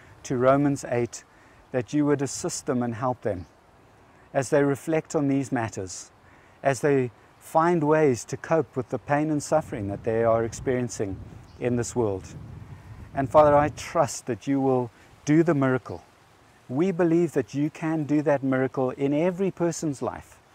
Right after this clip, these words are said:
that you take everything, whether it is good or it is bad, and you work it for their good.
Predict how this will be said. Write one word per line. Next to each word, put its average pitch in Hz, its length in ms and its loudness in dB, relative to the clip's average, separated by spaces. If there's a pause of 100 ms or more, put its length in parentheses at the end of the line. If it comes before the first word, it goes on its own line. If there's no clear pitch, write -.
(420)
that 123 220 0
you 135 120 0
take 143 380 -2 (140)
everything, 170 560 -4 (120)
whether 120 360 0
it 104 100 -6
is 110 160 -6
good 160 380 -2 (260)
or 113 160 0
it 104 100 -4
is 104 140 -6
bad, 120 400 0 (380)
and 120 180 -4
you 120 120 0
work 135 340 4
it - 80 -10
for 131 160 -4
their 104 160 0
good. 92 320 -4